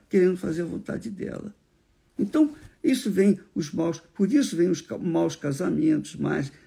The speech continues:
decisões. Vem o inferno, todo o inferno do mundo vem sobre ela. Por quê? Porque ela deixou, ela deixou se levar, ser levada pelo coração. Então, Deus fala que o coração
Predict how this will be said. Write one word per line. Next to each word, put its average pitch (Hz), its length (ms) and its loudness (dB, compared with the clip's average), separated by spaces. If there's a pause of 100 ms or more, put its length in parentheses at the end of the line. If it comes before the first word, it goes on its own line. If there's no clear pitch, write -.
(120)
decisões. 151 1000 0 (320)
Vem 302 160 6
o 330 60 10
inferno, 147 540 4 (200)
todo 294 240 4
o 247 40 0
inferno 196 480 0
do 170 80 -4
mundo 175 420 0 (340)
vem 180 300 2 (200)
sobre 165 720 2
ela. 190 260 2 (180)
Por 320 240 8
quê? 202 260 4 (100)
Porque 208 260 0
ela 208 120 6
deixou, 208 840 0 (480)
ela 165 240 -4
deixou 175 800 -2 (440)
se 190 580 -4
levar, 151 680 -4
ser 196 260 0
levada 151 520 -2
pelo 151 220 -4
coração. 147 460 -6 (1080)
Então, 240 180 4
Deus 202 380 0
fala 175 420 -4
que 190 300 -8
o - 80 -2
coração - 1000 -2